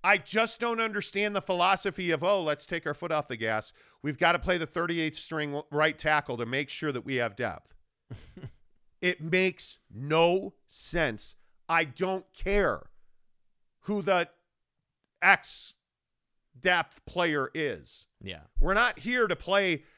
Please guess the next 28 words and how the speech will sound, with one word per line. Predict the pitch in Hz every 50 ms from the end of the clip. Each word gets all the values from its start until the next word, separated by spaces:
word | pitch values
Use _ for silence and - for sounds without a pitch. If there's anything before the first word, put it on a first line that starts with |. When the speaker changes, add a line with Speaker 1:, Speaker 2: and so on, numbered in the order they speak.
| _ _ _
Speaker 1:
"Everybody | - 202 240 269 277 294 302 294
gets | - 311 302
a | - 302
participation | - 302 302 294 294 320 311 - - - 277 311 311 262 - 269 277 269
ribbon." | 262 269 254 262 254 262 254 254 247 233 214 208 _ _ _ _ _ _ _ _ _ _ _ _ _ _ _ _ _ _
Don't | 143 165 185 165
care. | - - 170 127 95 64 - - _ _ _ _ _ _ _ _ _ _ _ _ _ _ _ _ _ _ _
We're | 120 147 151
here | 151 180 185
to | 175 175
go | 180 180
to | 180 175 175
a |
New | 165 165
Year's | 170 170 175 170 - -
Six | - 160 - -
Bowl. | - 151 143 143
We're | 143 139 135
here | 151 156 151
to | 156
win | 156 156 156
football | 143 - 156 131 - 147 139 131
games. | 123 131 131 135 127 131
We're | 135 127
here | 139 131
to | 123 120
make | 123 120 110 -
money. | 98 85 76 58 50